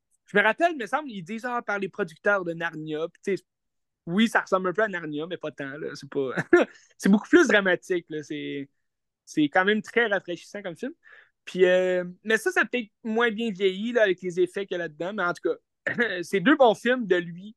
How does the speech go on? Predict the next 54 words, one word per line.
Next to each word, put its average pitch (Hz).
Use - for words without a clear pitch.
justement, 185
qui 196
m'a 185
fait 226
connaître, 202
euh, 156
Josh 202
Hutcherson. 175
Puis, 202
tu 403
sais, 440
je -
trouve 233
ça, 254
moi, 208
je -
te -
parle 220
<laughs> 330
des 214
films 262
que 190
j'ai 175
connus 202
de 190
lui 180
quand 202
il 180
était 170
jeune, 233
parce 196
que 277
c'est -
tout 254
le 220
temps 381
un 277
peu 269
bizarre 214
quand 214
tu 294
sais, -
tu 170
grandis. 196
Ben -
là, 196
on 160
peut 170
pas, 220
tu -
sais, 208
parler 190
vraiment 180
de, 160